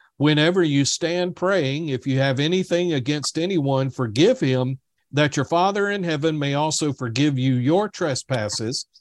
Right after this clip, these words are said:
But if you do not forgive, neither will your Father in heaven forgive your trespasses." Now, what is it so important about this particular, uh, text is this, is that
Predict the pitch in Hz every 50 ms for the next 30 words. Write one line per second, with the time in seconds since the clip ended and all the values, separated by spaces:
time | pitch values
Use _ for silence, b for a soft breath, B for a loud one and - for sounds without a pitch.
0 | B B B _ - - _ - 135 156 160 165 147 151 151 151 139 180 190 170
1 | 165 170 202 226 - - 165 139 110 117 131 135 135 151 151 143 147 156 165 165
2 | 170 160 147 151 156 151 143 143 139 - 151 147 147 143 151 151 147 143 139 131
3 | 131 156 160 156 143 135 135 139 - - 131 117 110 135 139 139 139 135 127 -
4 | _ _ _ _ _ _ - - 120 139 165 175 170 - - 160 135 127 120 -
5 | - - 117 104 101 - - 98 90 - - 107 131 135 135 160 190 196 180 160
6 | 139 175 180 - - - - 190 202 208 196 170 139 - 190 196 214 220 202 175
7 | 143 135 127 117 151 139 135 131 - 175 185 180 - - 147 139 - 185 180 180
8 | - 147 135 131 127 117 - _ _ _ _ _ _ b b b b b - 131
9 | 131 127 120 - - 190 214 240 180 135 131 - - - 131 139 127 104 113 175
10 | 190 202 180 160 - 139 131 113 104 98 143 139 139 131 -